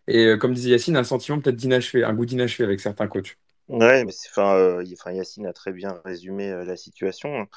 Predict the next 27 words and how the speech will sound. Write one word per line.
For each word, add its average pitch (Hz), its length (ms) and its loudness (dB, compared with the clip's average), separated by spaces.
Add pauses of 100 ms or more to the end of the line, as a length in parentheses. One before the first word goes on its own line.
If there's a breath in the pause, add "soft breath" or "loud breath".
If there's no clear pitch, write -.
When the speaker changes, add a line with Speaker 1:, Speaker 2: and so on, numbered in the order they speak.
(480 loud breath)
Speaker 2:
On 98 100 -4
a 98 80 4
vraiment 117 240 -2
l'impression 113 480 -6
qu'en 104 140 -10
fait, 117 260 -8
les, 87 800 -12
les, 95 200 -4
les, 95 260 -4
les, 98 220 -4
les 92 160 -8
coachs - 300 -6
ont, 82 360 -10 (340 soft breath)
ont - 80 -14
pas 104 140 4
du 98 140 -6
tout - 140 -14
la 92 120 0
main 95 140 -4
libre, 131 340 -8 (180)
enfin, - 140 -12
les, 92 240 -6
euh, 87 260 -6
les, 92 180 -8
les 98 200 -8
mains 95 180 -8
libres, 127 380 -10